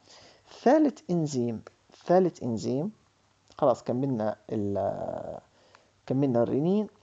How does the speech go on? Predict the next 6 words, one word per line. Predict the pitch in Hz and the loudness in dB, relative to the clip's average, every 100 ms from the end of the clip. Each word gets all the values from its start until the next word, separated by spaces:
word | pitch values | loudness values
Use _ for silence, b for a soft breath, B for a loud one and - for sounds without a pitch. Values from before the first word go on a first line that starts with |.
| _ _ - - | _ _ -8 2
ثالث | 208 214 - 156 | 4 4 -2 -4
إنزيم | 151 156 165 160 | -2 0 0 0
اللي | 139 147 | -2 0
هو | 165 139 | 2 0
شني؟ | 135 147 143 143 b b 156 | -2 -4 -6 -8 b b -12
جيلاتينيز. | 147 196 180 165 165 147 135 87 85 - | -4 0 2 2 2 -2 -2 -4 -6 -12